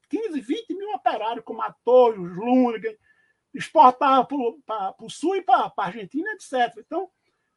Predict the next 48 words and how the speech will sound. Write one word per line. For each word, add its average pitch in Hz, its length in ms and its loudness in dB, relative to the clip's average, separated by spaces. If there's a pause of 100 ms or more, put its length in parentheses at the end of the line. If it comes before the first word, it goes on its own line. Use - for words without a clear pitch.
(360)
era 277 120 -6
uma 392 100 -2
experiência 392 540 2
que 277 80 -6
eles 254 160 -4
tinham. 226 240 -14
Então, 247 220 -4
as - 80 -2
nossas 330 500 6
montanhas 240 640 0
chinesas 269 600 0 (180)
são 262 200 -6
os - 120 -12
canaviais 277 880 0
de 247 200 -10 (200)
Pernambuco 233 800 -6 (340)
e 277 80 0
o 294 100 4
A 311 100 6
B 349 220 0
C. - 160 -8 (280)
E 262 100 -6
depois 262 320 -2
a 381 60 -4
gente - 80 -12
chega 311 180 0
lá 339 160 4
no 381 100 -4
A 302 80 -2
B 277 200 -4
C. - 160 -16
Essas 320 320 -10
não 415 80 -10
são 392 80 -4
as 381 60 -6
nossas 302 280 -8
montanhas, 294 520 -6
o 226 60 -16
Sudeste 269 640 -10
e 427 40 -14
o 415 60 -16
Nordeste. 254 500 -6
Aqui 262 260 -10
onde 392 140 -12
tá 359 160 -4
a 320 60 -6
maior 269 220 -4
população. 214 680 -12